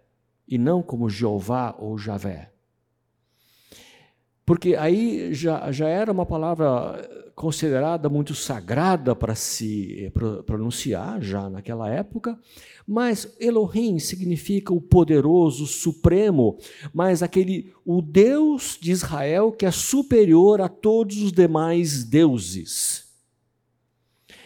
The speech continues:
E Salomão se defrontou com isso, porque no fim da sua vida ele foi idólatra, levado por suas mulheres.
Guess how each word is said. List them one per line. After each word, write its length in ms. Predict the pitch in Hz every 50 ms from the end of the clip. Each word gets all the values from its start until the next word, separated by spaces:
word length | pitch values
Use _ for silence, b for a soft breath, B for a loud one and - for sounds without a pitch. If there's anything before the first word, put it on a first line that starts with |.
| b b
E 60 | - 127
Salomão 540 | - - 139 123 120 117 110 120 143 196
se 160 | 202 202 - 131
defrontou 540 | 135 147 - - 113 107 101 - 160 170
com 220 | 170 - - 95 104
isso, 340 | 139 214 233 196 - - 120
porque 360 | - - 113 107 - - 117
no 120 | 110 113
fim 220 | 110 - - 143 139
da 100 | 117 107
sua 280 | - - - 85 87
vida 320 | 90 90 110 175 214 185 123
ele 120 | 113 131
foi 220 | 131 - 160 165
idólatra, 720 | 165 165 139 123 147 202 208 160 135 - 101 92 85 104 _ _ _ _ _ _ _ _ _ -
levado 480 | 117 117 117 98 101 104 110 110 113
por 160 | - - 135
suas 320 | 117 - - 127 120 120 120
mulheres. 800 | 131 120 113 113 147 180 190 165 - 104 - - - - -